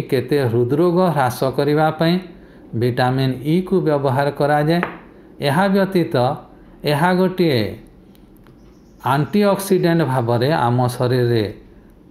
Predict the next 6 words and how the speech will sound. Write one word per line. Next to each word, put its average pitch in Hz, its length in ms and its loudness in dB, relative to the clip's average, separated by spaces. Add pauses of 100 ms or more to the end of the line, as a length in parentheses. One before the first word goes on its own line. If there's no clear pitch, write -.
(160)
କା-, 117 260 0
କାର୍ଯ୍ୟ 117 400 0
କରେ 156 280 0 (580)
ଏବଂ 143 200 0 (140)
କୋଷଗୁଡ଼ିକ 185 680 0 (720)
କାର୍ଯ୍ୟ 123 360 2